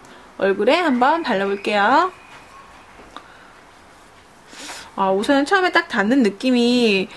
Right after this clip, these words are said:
굉장히 그 촉촉하다는 느낌이 되게 많이 드네요. 아무래도 히알루로-,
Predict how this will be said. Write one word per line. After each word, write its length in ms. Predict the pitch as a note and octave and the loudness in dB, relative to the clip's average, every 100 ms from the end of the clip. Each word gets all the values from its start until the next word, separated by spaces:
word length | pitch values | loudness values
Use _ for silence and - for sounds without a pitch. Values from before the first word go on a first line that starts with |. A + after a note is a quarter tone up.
| - | -18
굉장히 560 | - A3 A#3 A3+ A3 G#3+ | -6 0 2 2 0 -2
그 300 | G#3+ G3+ F#3+ A3 | -2 -2 -2 -4
촉촉하다는 680 | - F#4+ A#4 G#4+ F#4 F4 C4+ | -4 0 0 2 2 0 0
느낌이 300 | F#3+ A3 G#3+ | -4 -4 -2
되게 200 | G#3+ G3 | -2 -2
많이 240 | F3 G#3 | -2 -2
드네요. 580 | G#3+ F#3+ F#3 F#3+ G#3 G3 F#3+ - | -2 -2 0 0 0 -2 -6 -6
아무래도 340 | - A#3+ C#4 D4+ | 0 2 2 2
히알루로-, 480 | F#4 G4 F4+ D#4+ | 2 2 0 -6